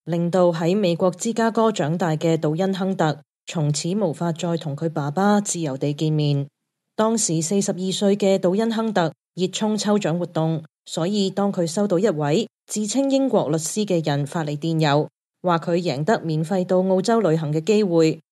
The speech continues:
但要先到香港領取獲獎文件時，杜恩亨特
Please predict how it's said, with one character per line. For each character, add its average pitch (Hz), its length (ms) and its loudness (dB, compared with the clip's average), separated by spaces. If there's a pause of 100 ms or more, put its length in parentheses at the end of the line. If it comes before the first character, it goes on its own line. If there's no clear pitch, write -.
(220)
但 220 200 2
要 240 100 6
先 285 240 2
到 196 160 4
香 214 260 0
港 165 380 2
領 160 180 -2
取 165 200 -2
獲 180 180 2
獎 156 180 -4
文 160 200 -2
件 202 180 -2
時， 147 380 0 (240)
杜 175 160 4
恩 208 200 0
亨 208 220 -2
特 165 180 0